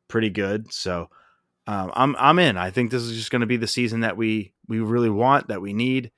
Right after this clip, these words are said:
that will see. My, I guess my big problem is how long are we gonna wait for five? Now I say that because a lot of these folks that watch this are gonna be done on July first. When these episodes hit,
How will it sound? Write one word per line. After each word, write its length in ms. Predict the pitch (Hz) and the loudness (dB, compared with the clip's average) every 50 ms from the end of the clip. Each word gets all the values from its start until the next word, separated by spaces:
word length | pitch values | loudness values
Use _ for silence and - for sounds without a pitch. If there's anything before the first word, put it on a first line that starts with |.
| _ _ _ _ _ | _ _ _ _ _
that 420 | 101 104 107 101 101 98 95 87 - _ _ _ _ _ | -4 0 2 2 2 2 0 -2 -6 _ _ _ _ _
will 560 | - 104 113 113 107 107 107 101 98 95 - _ _ _ _ | -4 0 2 2 2 2 0 0 -2 -4 -6 _ _ _ _
see. 160 | - - 156 | -4 2 4
My, 160 | 151 147 135 131 | 6 6 6 6
I 40 | 127 | 6
guess 160 | 151 190 - | 4 4 4
my 100 | 226 165 | 4 2
big 240 | 117 95 143 123 - | 4 4 0 2 4
problem 260 | - 123 143 139 107 98 | 4 6 6 6 6 2
is 140 | 95 - - _ - | 0 -2 -6 _ -6
how 160 | 104 107 123 | -2 2 2
long 180 | 127 123 120 117 | 4 4 4 4
are 40 | 110 | 2
we 80 | 107 | 2
gonna 140 | 101 107 104 | 2 0 0
wait 180 | 101 101 101 92 | 0 0 -2 -2
for 120 | - 92 | -4 -8
five? 360 | 87 - 110 110 101 90 85 104 | -2 0 2 2 2 2 2 4
Now 80 | 120 | 4
I 80 | 127 123 | 4 4
say 280 | - - 160 156 160 | 4 4 6 6 6
that 220 | 135 123 110 104 - | 6 6 4 4 2
because 460 | 120 107 - - 120 117 110 101 - - - - _ _ _ _ - | -2 -4 0 2 2 2 2 0 -2 -6 -12 -20 _ _ _ _ 2
a 80 | 131 | 6
lot 200 | 123 127 143 175 180 | 10 12 12 12 10
of 60 | 139 | 10
these 180 | 127 110 - | 6 2 0
folks 260 | - - 117 110 - - | 2 2 2 2 2 0
that 100 | 117 104 | 0 2
watch 240 | 104 107 120 135 - | 4 6 6 6 4
this 180 | 110 95 - | 2 -2 -2
are 60 | 104 101 | -2 -2
gonna 140 | 101 101 | -2 -2
be 100 | 95 98 | -4 -6
done 340 | 90 82 113 110 120 120 110 | -4 0 2 4 4 4 4
on 140 | 101 95 95 | 2 0 -2
July 280 | 92 101 98 95 92 87 | -2 -2 -2 0 -2 -2
first. 380 | - - 85 - - - - _ _ _ _ | -4 -6 -10 -10 -10 -16 -20 _ _ _ _
When 120 | - 113 113 | -2 2 4
these 160 | 127 120 139 | 6 8 8
episodes 460 | 156 151 170 156 - 175 160 156 - | 8 8 6 4 4 4 4 4 6
hit, 240 | 196 160 120 98 | 6 6 4 4